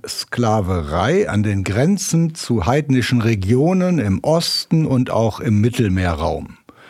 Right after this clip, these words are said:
Und es hatte in der Zeit der Christianisierung im frühen Mittelalter an den Grenzen im Norden einen gewissen Sklavenhandel gegeben. Aber das war lange her. Was hier in Afrika und in Südamerika einsetzte,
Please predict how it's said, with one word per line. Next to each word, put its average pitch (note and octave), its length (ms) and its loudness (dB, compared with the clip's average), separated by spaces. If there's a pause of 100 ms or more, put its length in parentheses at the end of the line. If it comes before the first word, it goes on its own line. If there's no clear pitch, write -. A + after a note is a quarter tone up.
(440)
Und F#3+ 400 2
es - 240 -2
hatte E3+ 220 0
in C3 180 0
der A2+ 140 0
Zeit E3+ 400 0
der C3 140 2
Christianisierung C3 1080 2
im A2+ 160 0
frühen E3+ 480 2
Mittelalter C#3+ 960 2
an B2 120 2
den A#2+ 200 4
Grenzen D#3 600 2
im G#2+ 220 2
Norden C#3+ 760 2
einen C3+ 360 2
gewissen D3+ 720 2
Sklavenhandel G#2+ 1120 2
gegeben. A2+ 600 0 (580)
Aber C#3+ 260 2
das B2+ 220 0
war B2+ 160 2
lange A#2 240 2
her. A2+ 460 0 (640)
Was C3 220 0
hier G3+ 220 2
in B2+ 200 0
Afrika C3+ 720 0
und C3+ 300 0
in A#2 280 0
Südamerika B2+ 880 0
einsetzte, C#3+ 1160 0